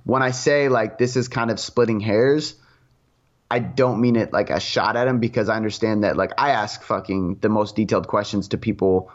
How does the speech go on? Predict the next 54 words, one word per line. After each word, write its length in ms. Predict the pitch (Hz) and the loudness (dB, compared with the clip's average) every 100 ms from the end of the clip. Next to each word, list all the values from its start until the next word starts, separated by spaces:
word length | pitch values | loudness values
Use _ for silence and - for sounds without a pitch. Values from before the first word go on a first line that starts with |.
| - | -2
all 140 | 110 | -2
the 60 | - | 0
time 200 | 131 110 | -2 -2
because 180 | 104 104 | -2 -2
I 60 | |
wanna 180 | 98 92 | 0 0
learn 220 | 101 107 | 0 0
this 140 | 85 - | 0 -2
stuff, 240 | - 69 | -2 0
right? 140 | 87 92 | 0 0
And 100 | 90 | 0
it's 400 | 82 _ - - | -4 _ -12 -6
my 140 | 62 | -6
career, 320 | - 101 104 | 0 2 2
it's 140 | 98 - - | 0 -6 -8
my 120 | 76 | -6
passion, 360 | - 90 90 - | -2 -4 -4 -6
just 160 | 92 | -4
like 160 | 85 - | -4 -4
it 80 | 67 | -2
is 160 | 71 | -2
his. 400 | - 120 104 87 - - - - - - | 2 4 2 0 -10 -18 -18 -20 -20 -8
Um, 340 | 120 120 110 107 | -2 0 0 0
for 100 | 143 | 0
most 220 | 139 160 - | 2 2 0
people, 240 | 175 170 | 2 2
you're 80 | 135 | 2
splitting 320 | 127 131 117 | 2 2 2
hairs. 260 | 113 120 127 | 2 2 2
I 120 | 120 | 0
don't 160 | 120 | 0
want 200 | 113 113 - - | 0 -2 -6 -4
people 340 | 135 113 104 101 | -2 0 -2 -4
to 40 | |
look 300 | 101 107 117 - | -2 0 -2 0
into 240 | 113 117 | 0 2
epigenetics 640 | - 101 117 120 120 127 127 | 0 0 0 2 2 2 0
and 180 | 107 - | -6 -2
find 280 | 107 113 | -2 0
out 100 | 107 | 0
the 80 | 104 | 2
nuances 500 | 104 107 107 110 107 | 2 2 2 0 -2
of 140 | 98 80 | -2 0
D 140 | 107 | 2
N 120 | 101 | 2
A 220 | 98 104 | 2 2
and 160 | 95 85 | 2 -2
cell 260 | - 113 107 | 0 2 2
research 420 | 98 101 104 95 | 2 2 0 2
and 80 | 104 | 0
all 80 | 123 | 2
these 180 | 123 | 0
things, 240 | - 113 110 | 0 0 0
because 460 | 104 110 101 98 | 0 2 2 0